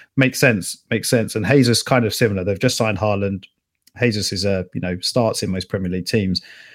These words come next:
Makes sense for him to go. So I'm not necessarily sure. Like, it's easy, it's easy to sort of question the players that they've sold now, now that they are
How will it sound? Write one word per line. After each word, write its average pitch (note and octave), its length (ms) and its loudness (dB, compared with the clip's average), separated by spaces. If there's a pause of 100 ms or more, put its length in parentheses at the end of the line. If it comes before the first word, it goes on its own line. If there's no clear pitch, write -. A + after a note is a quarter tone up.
(200)
Makes A#2 260 2
sense A2 240 0
for - 80 -2
him G#2 140 0
to G2 100 -4
go. A2 220 2
So D3 120 2
I'm D3 80 4
not G3 140 4
necessarily D#3+ 360 4
sure. C3 520 6 (400)
Like, C#3 140 4
it's C3+ 100 -2
easy, D#3+ 280 6
it's C3 200 -2
easy C#3+ 260 4
to A#2+ 140 -2
sort A#2 160 -4
of - 80 -10
question A2+ 480 -2
the F#2+ 60 -4
players G#2 260 -2
that G#2 100 -4
they've G#2 160 -4
sold G2+ 380 -2
now, G#2 500 -2 (280)
now G#2+ 280 0
that G#2+ 200 -4
they G#2 200 0
are G2 340 -4